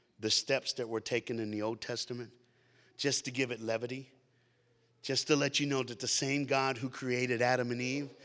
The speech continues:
is the same God in John chapter eight. So can I tell you something? When Jesus stooped down and started writing on the dirt, what did that remind you of what God did? In the book of Genesis, the Bible says that Jesus came down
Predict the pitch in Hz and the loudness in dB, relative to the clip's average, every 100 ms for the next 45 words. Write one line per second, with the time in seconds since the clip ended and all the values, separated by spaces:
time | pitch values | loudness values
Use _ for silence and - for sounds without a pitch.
0 | - - 113 120 - 135 135 123 123 120 | -14 -6 -2 0 2 2 2 2 2 2
1 | 127 123 - - _ 117 117 123 120 117 | 0 -2 -16 -20 _ 0 2 4 4 4
2 | 127 110 117 110 127 - - - - - | 2 0 2 0 0 -6 -20 -20 -18 -18
3 | - _ - - 131 - 156 165 156 135 | -20 _ -4 0 0 2 2 2 2 0
4 | 135 - 151 160 _ _ _ - - 156 | 0 -4 -8 -10 _ _ _ -12 4 6
5 | 151 139 214 196 165 143 - - - - | 6 4 4 4 2 0 -2 -12 -6 -4
6 | - 180 165 123 131 117 98 98 - _ | 2 4 4 2 2 4 0 -6 -16 _
7 | 123 127 - 151 131 113 110 139 139 139 | 0 2 4 4 6 4 4 4 4 2
8 | 139 - 127 120 107 117 131 - - - | 0 2 2 2 0 4 2 0 -12 -20
9 | - _ _ _ - 165 233 170 170 147 | -20 _ _ _ 2 6 6 4 4 6
10 | 135 - 117 117 120 120 107 123 123 - | 4 4 2 4 4 2 0 -2 -4 -6
11 | - 117 117 120 113 117 117 107 110 123 | 0 2 4 2 4 4 4 2 0 -2
12 | 131 - - _ _ _ - - 131 160 | -4 -18 -20 _ _ _ -20 -2 4 4
13 | 147 160 143 147 156 139 143 120 120 123 | 4 2 2 4 2 2 0 -2 -2 2
14 | 123 120 - 127 117 104 113 101 123 131 | 2 0 -2 0 0 -2 -6 -4 -4 -2
15 | 110 - - 117 107 104 101 85 | -4 -6 -4 -6 -4 -6 -6 -8